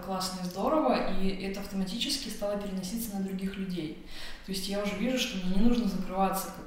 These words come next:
там, конфликтовать, спорить. Мне достаточно сказать о том, что вот, вот сейчас вот со мной вот это произошло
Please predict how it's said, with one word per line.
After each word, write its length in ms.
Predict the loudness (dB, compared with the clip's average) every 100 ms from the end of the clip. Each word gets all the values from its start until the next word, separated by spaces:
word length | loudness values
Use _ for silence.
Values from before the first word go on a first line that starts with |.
| -10
там, 240 | -10 -8
конфликтовать, 760 | -8 -8 -8 -6 -4 0 2 0
спорить. 800 | -2 -4 -6 -6 -4 -2 -2 -4 -10 -12 -12 -6
Мне 200 | 0 2
достаточно 600 | 2 2 2 2 2 2 0
сказать 360 | -2 -2 -2
о 100 | -2
том, 200 | -2 -2
что 200 | -2 -4 -4
вот, 320 | -4 -6 -8
вот 200 | -10 -8
сейчас 720 | -8 -2 2 4 4 0 -2 -4 -6 -8
вот 200 | -6 -6
со 120 | -4
мной 180 | 0 2
вот 120 | 2
это 140 | -2 -6
произошло 720 | -6 -6 -6 -6 -8 -10 -10